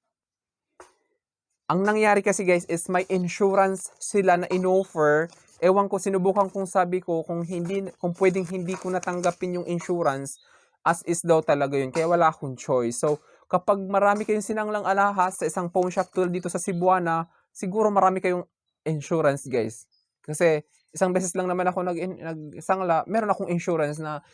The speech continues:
worth six hundred pesos, good for one year.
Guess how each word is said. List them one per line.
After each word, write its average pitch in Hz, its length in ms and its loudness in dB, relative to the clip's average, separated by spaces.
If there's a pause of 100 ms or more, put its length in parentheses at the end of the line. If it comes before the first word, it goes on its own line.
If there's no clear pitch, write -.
(300)
worth 190 240 4
six - 320 -10
hundred 185 320 -2
pesos, 226 800 -2
good 160 320 2
for 180 240 4
one 143 320 2
year. 139 560 -4